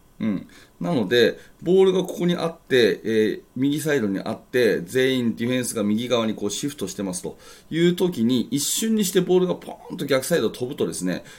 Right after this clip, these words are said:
これディフェンスは大移動になりますから、これディフェンス崩れるわけですね。だから、必ず僕、あの、私がよく言うのは、あの、人よりも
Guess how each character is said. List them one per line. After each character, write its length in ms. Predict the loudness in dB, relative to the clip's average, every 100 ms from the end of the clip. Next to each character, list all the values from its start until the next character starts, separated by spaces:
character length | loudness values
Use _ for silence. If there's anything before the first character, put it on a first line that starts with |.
| -6
こ 60 | -4
れ 80 | -2
デ 120 | 0
ィ 40 |
フ 60 | 0
ェ 80 | 0
ン 40 |
ス 140 | 0
は 100 | -2 0
大 220 | 2 2
移 120 | 2 0
動 140 | 0
に 60 | 0
な 60 |
り 60 | -2
ま 100 | -4
す 80 | -4
か 80 | -6
ら、 100 | -4
こ 140 | -2
れ 100 | -2
デ 120 | 0
ィ 40 | -2
フ 60 |
ェ 20 |
ン 40 | -2
ス 100 | -6
崩 260 | -10 -6
れ 60 | -4
る 80 | -4
わ 60 |
け 60 | -6
で 80 | -10
す 60 |
ね。 220 | -8 -8 -10 -20 -20 -10
だ 100 | -2
か 80 | 0
ら、 180 | 0 -4 -20 -8
必 320 | -2 0 0 0
ず 180 | -2 -2
僕、 200 | -6 -6 -6
あ 100 | -2
の、 240 | 0 0
私 220 | 0 0 -2
が 80 |
よ 80 | -2
く 80 | 0
言 140 | 0
う 20 | 0
の 100 | 2
は、 300 | 0 -2 -2
あ 100 | -2
の、 220 | 0 -2
人 220 | -2 2
よ 100 | 4
り 80 | 4
も 140 | 0